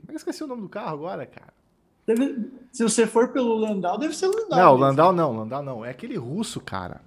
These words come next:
Speaker 1: Pô, esqueci o nome agora. La-, Lada.
Speaker 2: Russo.
Speaker 1: Lada.
Speaker 2: Lada.
Speaker 1: Lada. Foi o primeiro <laughs> carro que chegou. Totalmente União Soviética. Quadradinho assim e tal. Eu me lembro que tinha um amigo meu, o pai do amigo meu, o Joanta, tinha.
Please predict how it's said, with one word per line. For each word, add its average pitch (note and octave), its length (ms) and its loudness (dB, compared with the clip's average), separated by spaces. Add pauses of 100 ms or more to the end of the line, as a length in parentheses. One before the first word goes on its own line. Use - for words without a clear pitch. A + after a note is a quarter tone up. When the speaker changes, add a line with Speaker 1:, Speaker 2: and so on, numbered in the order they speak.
(500)
Speaker 1:
Pô, E4 140 -4
esqueci - 480 -4
o C#4 80 0
nome G3+ 300 0
agora. C3 280 -6 (140)
La-, F3+ 300 4
Lada. C#3+ 380 8
Speaker 2:
Russo. - 360 -12
Speaker 1:
Lada. D#3+ 520 6 (500)
Speaker 2:
Lada. F#3 500 -4
Speaker 1:
Lada. D3 560 4
Foi D3+ 140 -2
o - 20 0
primeiro F3+ 260 4 (260)
<laughs> - 260 -6
carro - 240 6
que - 60 -16
chegou. - 260 -10 (840)
Totalmente G#3+ 840 4
União F#3+ 260 0
Soviética. E3 680 0 (260)
Quadradinho B2+ 640 -6
assim C#3 280 -10
e E3 60 -10
tal. D3 540 -8
Eu - 80 -20
me A2+ 80 -16
lembro C3 180 -16 (100)
que B2 180 -18 (260)
tinha C#3 280 -14
um B2 100 -10
amigo A#2+ 240 -8
meu, A#2 340 -8 (560)
o - 80 -16
pai A#2 240 -2
do A#2+ 100 -2
amigo A#2 220 -2
meu, A#2 180 0
o A2+ 80 0
Joanta, A2 380 -6
tinha. D#3 440 -12